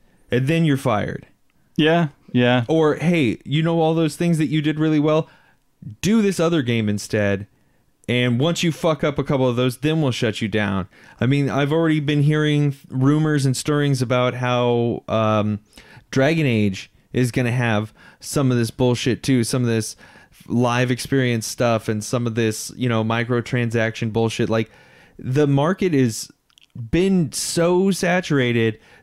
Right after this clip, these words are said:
Speaker 1: that games like Anthem, Anthem had the same kind of thing. Like, I think Anthem is what inspired the Days Gone, "Hey, we'll give you a couple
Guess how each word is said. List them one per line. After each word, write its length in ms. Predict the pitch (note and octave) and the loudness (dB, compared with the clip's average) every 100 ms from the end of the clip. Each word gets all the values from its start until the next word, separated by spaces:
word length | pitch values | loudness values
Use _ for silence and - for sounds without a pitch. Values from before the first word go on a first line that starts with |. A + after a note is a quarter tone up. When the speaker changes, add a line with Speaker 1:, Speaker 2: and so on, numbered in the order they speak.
| - | -2
Speaker 1:
that 360 | B2+ B2 A#2+ - _ _ _ _ - C3 | 2 2 0 -2 _ _ _ _ -12 -4
games 400 | D#3 E3+ E3+ C#3 | 0 2 0 0
like 320 | C#3+ C#3 - | 0 0 -2
Anthem, 480 | C#3+ G#3 - F2 - _ _ _ _ _ _ _ _ | -2 -2 -4 -8 -8 _ _ _ _ _ _ _ _
Anthem 380 | C#3 F#3 A3+ G#3+ | -4 -2 0 0
had 240 | D#3 D3+ C#3+ | 2 0 -2
the 80 | |
same 420 | C#3 - E3 F3 E3+ | -4 -2 0 0 0
kind 260 | E3+ E3 | 0 0
of 380 | E3+ E3 E3 D#3 _ _ _ _ | 0 0 0 -4 _ _ _ _
thing. 260 | A3+ A#3 | 0 2
Like, 200 | C3+ B2 | 2 0
I 120 | C#3+ | 0
think 200 | F3 A3 | 0 -2
Anthem 380 | D3 F3+ B3 D#3+ | -2 -2 0 0
is 180 | A#2 - | 0 0
what 140 | C3+ | 0
inspired 800 | B2+ A#2+ - - F3+ A3 A2 G2+ - - _ - | 2 0 -4 -2 0 2 0 -2 -6 -20 _ -6
the 180 | B2 B2+ | 0 0
Days 460 | A#2 C3+ C3 B2 A2 | 2 0 2 0 0
Gone, 480 | B2+ A#2 A2 G#2+ | 0 2 2 0
"Hey, 260 | - C#3 C#3 | 0 0 2
we'll 200 | A#2+ C3+ | 2 2
give 200 | B2+ C#3 | 2 2
you 160 | C#3 B2 | 2 2
a 60 | |
couple 600 | - C#3 C3+ B2+ B2 A#2 | 0 -2 0 2 2 0